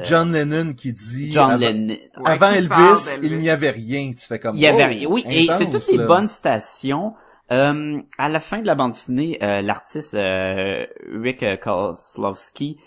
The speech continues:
Speaker 1: il dit que de relire la bande dessinée, mais mettant que de la musique d'Elvis en arrière pour apprécier l'expérience encore plus, parce que lorsqu'il l'a é-, écrit,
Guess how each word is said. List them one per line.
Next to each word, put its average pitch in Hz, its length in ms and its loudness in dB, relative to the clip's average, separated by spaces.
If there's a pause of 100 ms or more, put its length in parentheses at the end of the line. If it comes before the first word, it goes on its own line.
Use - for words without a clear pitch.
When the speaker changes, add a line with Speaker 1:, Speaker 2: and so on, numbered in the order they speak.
(140)
Speaker 1:
il 107 160 -6
dit 131 380 -8
que 113 300 -2
de 95 160 -2
relire 175 520 2
la 123 100 2
bande 113 160 -2
dessinée, 139 340 -6
mais 127 140 -2
mettant 143 500 -4 (420)
que - 120 -6
de 170 80 -4
la 151 80 0
musique 117 260 -4
d'Elvis 117 360 -4
en 113 100 -4
arrière 110 420 -2
pour - 160 -8
apprécier 113 560 -6
l'expérience 107 560 -6
encore 104 300 -8
plus, 120 360 -12 (360)
parce - 160 -6
que 107 100 -2
lorsqu'il 120 600 0
l'a 110 100 -2
é-, 107 180 -8 (260)
écrit, 147 640 -6